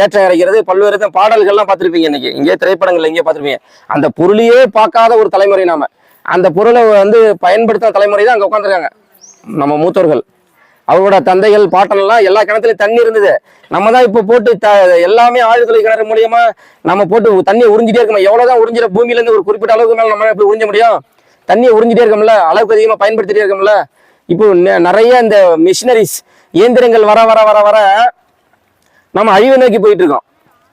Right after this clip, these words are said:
அப்போ அதிக, இப்ப அதிகப்படியான தண்ணீரை உறிஞ்சு, உறிஞ்சு என்ன ஆகும்? அது மிகப்பெரிய ஒரு பேரழிவுகளுக்கும் சிக்கல்களுக்கும்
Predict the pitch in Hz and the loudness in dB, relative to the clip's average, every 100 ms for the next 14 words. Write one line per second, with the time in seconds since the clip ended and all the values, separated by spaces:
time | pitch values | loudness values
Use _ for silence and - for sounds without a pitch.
0 | _ _ - 220 208 254 262 233 214 254 | _ _ -2 2 2 2 2 2 2 0
1 | 247 247 220 214 226 214 214 214 214 208 | 0 0 0 0 0 0 0 -2 -2 -2
2 | 208 202 220 _ - 208 214 196 214 233 | -2 -2 -4 _ -6 -2 0 0 0 0
3 | 226 240 - 214 196 185 180 208 196 165 | 0 0 -2 0 0 0 0 -2 -4 -2
4 | 190 175 165 156 196 | 0 0 0 -2 -4